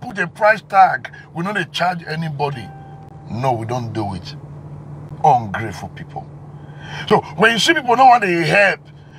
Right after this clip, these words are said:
not because they don't want help, na because of say people no dey appreciate wetin dem dey do.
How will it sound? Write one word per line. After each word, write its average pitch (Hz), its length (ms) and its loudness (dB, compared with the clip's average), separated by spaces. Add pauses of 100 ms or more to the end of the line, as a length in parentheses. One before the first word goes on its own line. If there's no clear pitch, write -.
(140)
not 311 160 -2
because 254 300 -2
they 254 60 -6
don't 220 260 2
want 202 200 8
help, 170 240 0 (260)
na 190 120 6
because 208 380 2
of 190 140 2
say 214 120 0
people 196 300 -8
no 226 100 0
dey 196 100 0
appreciate 170 840 -2 (200)
wetin 196 240 -8
dem 170 80 -8
dey 147 220 -12
do. 175 160 -10